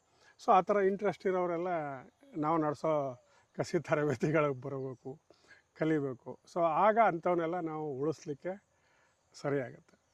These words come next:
ಸುಮ್ನೆ ಬರೀ ಮಾತಾಡಿ, ಆ, ಬರೀ ರೋದನೆ ಪಟ್ಕೊಂಡ್ರೆ ಏನೂ ಉಳ್ಸೋಕ್ಕಾಗಲ್ಲ. ಹಾಗಾಗಿ ಆಗಾಗನೇ ನಾವು ಟ್ರೈನಿಂಗ್ ಕ್ಲಾಸ್‌ಗಳನ್ನು ನಡೆಸ್ತಾ ಇರೋದು. ಕಸಿ ಕಟ್ಟೋದನ್ನ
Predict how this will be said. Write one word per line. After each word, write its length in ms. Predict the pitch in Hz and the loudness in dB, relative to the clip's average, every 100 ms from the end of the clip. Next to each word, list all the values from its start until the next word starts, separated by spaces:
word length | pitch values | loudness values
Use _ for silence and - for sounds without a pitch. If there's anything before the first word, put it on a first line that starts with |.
| 202 - | -10 -2
ಸುಮ್ನೆ 440 | 202 220 220 202 - - _ 156 | 2 4 4 2 -6 -20 _ 0
ಬರೀ 160 | 156 190 | 4 4
ಮಾತಾಡಿ, 680 | 190 180 175 170 175 175 | 4 2 4 4 4 2
ಆ, 280 | 175 147 151 | 0 0 -2
ಬರೀ 600 | 147 151 170 165 160 156 156 165 151 | -2 -2 2 4 4 2 -2 -8 -4
ರೋದನೆ 360 | 151 165 160 | 0 2 2
ಪಟ್ಕೊಂಡ್ರೆ 840 | 165 151 143 147 147 160 135 139 151 | -2 -4 -6 -6 -4 -4 -6 -6 -6
ಏನೂ 140 | 151 | -6
ಉಳ್ಸೋಕ್ಕಾಗಲ್ಲ. 720 | 139 131 143 123 120 110 107 - _ _ _ _ _ - | -6 -8 -10 -14 -16 -16 -20 -20 _ _ _ _ _ -8
ಹಾಗಾಗಿ 540 | 175 180 190 185 202 208 | -2 2 2 2 0 -2
ಆಗಾಗನೇ 600 | 131 143 160 175 190 208 | -2 -2 2 2 2 0
ನಾವು 340 | 196 175 175 175 | 0 -2 -2 -4
ಟ್ರೈನಿಂಗ್ 400 | 151 151 156 156 | -4 -4 -4 -6
ಕ್ಲಾಸ್‌ಗಳನ್ನು 640 | 143 139 - 143 135 143 | -6 -6 -6 -8 -8 -8
ನಡೆಸ್ತಾ 420 | 127 120 - - | -10 -14 -20 -20
ಇರೋದು. 240 | 110 107 - _ _ _ _ - | -20 -20 -20 _ _ _ _ -8
ಕಸಿ 240 | 143 151 | -6 -6
ಕಟ್ಟೋದನ್ನ 520 | 139 135 139 135 135 | -6 -6 -6 -6 -8